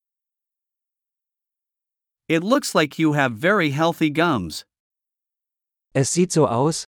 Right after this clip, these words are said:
Speaker 2: als hätten Sie sehr gesundes Zahnfleisch.
Speaker 1: It looks like you have very healthy gums.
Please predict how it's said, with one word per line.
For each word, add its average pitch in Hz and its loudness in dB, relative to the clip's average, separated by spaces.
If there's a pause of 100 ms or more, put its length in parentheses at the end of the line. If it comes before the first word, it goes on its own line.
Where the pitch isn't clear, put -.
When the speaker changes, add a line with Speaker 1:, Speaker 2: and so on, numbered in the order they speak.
Speaker 2:
als 135 -2
hätten 139 2
Sie 117 0
sehr 156 2
gesundes 117 0
Zahnfleisch. 87 -4 (1500)
Speaker 1:
It 160 0
looks 247 0
like 160 0
you 156 2
have 135 2
very 160 0
healthy 160 0
gums. 139 -2